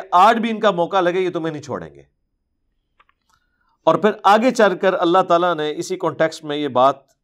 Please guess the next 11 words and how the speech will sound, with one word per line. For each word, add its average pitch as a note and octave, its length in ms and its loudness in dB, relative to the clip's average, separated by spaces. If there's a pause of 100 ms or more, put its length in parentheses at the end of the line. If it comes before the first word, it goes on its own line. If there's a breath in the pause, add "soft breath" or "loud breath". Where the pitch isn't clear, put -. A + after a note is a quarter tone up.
(160)
कर E3 180 2
दी B2+ 180 -8 (360)
जिसमें D3 360 -10
इशारा D3 380 2
मौजूद A#2 320 -8
है। F#2+ 80 -8 (400)
हाँ, F2 420 -6 (220)
आयत C#3 240 0
नंबर C3+ 160 -6
सेवन A2 260 -10
में E2 140 -18